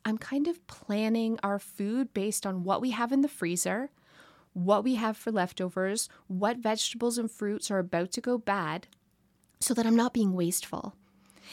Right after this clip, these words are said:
And I'm writing down all the things I need to buy. I'm doing a little organization of the fridge. Maybe I'll wipe it out a little bit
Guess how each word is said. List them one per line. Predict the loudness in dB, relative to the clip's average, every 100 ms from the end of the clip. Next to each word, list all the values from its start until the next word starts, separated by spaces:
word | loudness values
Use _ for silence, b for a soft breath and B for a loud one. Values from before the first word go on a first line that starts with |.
| B
And | 4 6
I'm | 6
writing | 4 4 6 6
down | 4 2 2
all | 2 4
the | 2
things | 2 2
I | 4 4
need | 4 2 -2
to | -6
buy. | -6 -6 -2 -2 -2 _ -4
I'm | 0
doing | 4 6 8
a | 8
little | 6 2 0
organization | -2 0 0 2 0 0 -2
of | -4
the | -6
fridge. | -4 0 2 0 0
Maybe | 0 0
I'll | 0 0
wipe | -2 0 -4
it | -2
out | 0 2
a | 2
little | 0 0
bit | 2 2 2